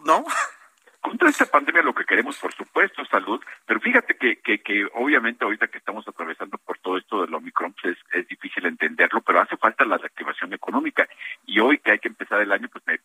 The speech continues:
Speaker 2: me parece que queda importante hablar de lo que puede venir en términos de reactivación para un sector tan importante como el de la construcción,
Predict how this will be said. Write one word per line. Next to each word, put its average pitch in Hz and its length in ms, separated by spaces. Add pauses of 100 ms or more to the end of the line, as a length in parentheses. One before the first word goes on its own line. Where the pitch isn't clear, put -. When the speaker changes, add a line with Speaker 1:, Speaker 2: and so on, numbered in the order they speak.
Speaker 2:
me 85 140
parece 95 340
que - 80
queda 95 160
importante - 580
hablar 90 240
de 95 80
lo 85 120
que - 200
puede 95 160
venir 92 240
en 92 120
términos 90 440
de - 80
reactivación - 640
para 90 200
un 98 100
sector - 320
tan - 180
importante - 540
como - 160
el - 80
de - 80
la - 100
construcción, - 540